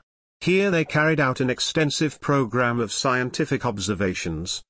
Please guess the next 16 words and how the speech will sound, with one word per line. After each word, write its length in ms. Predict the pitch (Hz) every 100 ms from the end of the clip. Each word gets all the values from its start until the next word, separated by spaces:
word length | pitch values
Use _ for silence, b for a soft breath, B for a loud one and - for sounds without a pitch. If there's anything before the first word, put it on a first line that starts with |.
| -
although 300 | 143 147 151
opportunities 760 | 143 160 - 139 110 107 104
for 200 | - 117
inland 440 | 139 131 123 123 117
exploration 840 | 143 - - 123 110 120 - 117 110
were 120 | 110
restricted 640 | 110 - - 143 - 104
by 140 | 117 107
the 80 | 113
mountainous 640 | 139 160 143 139 113 -
and 180 | 113 92
glaciated 800 | 123 131 - 123 104 98 110 -
terrain 360 | 123 120 110
surrounding 720 | - 123 117 117 113 101 101
the 80 | 98
base. 640 | 101 110 73 - - -